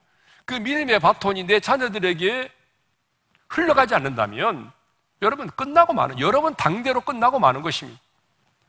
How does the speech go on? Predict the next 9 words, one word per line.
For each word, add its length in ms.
하나님은 600
여러분으로 480
말미암아 760
여러분의 440
가정이 420
믿음의 480
가문이 340
되기를 240
원하고 520